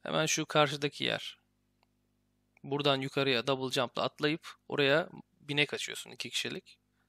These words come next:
Geri kalan herkes orada toplaşıyor. Priest'imiz mesela kör etti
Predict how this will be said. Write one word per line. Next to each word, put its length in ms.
Geri 200
kalan 180
herkes 280
orada 380
toplaşıyor. 580
Priest'imiz 500
mesela 480
kör 160
etti 440